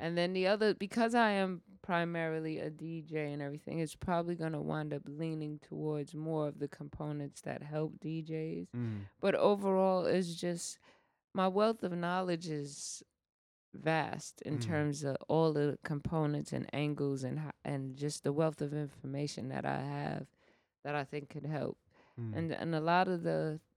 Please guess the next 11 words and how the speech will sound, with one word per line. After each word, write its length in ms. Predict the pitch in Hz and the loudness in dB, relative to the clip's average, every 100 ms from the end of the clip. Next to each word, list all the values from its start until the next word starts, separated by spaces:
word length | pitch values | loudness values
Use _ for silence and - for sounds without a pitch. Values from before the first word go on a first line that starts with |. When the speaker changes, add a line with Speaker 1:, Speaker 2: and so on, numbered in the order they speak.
| - | -4
Speaker 1:
information 580 | 180 175 180 185 180 156 | -2 0 2 0 -2 -2
I 100 | 151 | -2
have 520 | 156 147 151 151 160 _ _ _ _ _ _ _ _ _ | -2 -2 -2 -4 -8 _ _ _ _ _ _ _ _ _
can 440 | - 160 151 156 - - | -6 -2 0 -2 -4 -6
help 380 | 175 202 - | 6 6 6
you 220 | 165 151 - | 2 2 2
in 140 | 151 | 2
not 160 | 160 156 | 4 4
only 260 | - 165 160 | 4 4 4
the 80 | 147 | 4
music, 420 | 156 165 147 143 | 4 2 -2 -4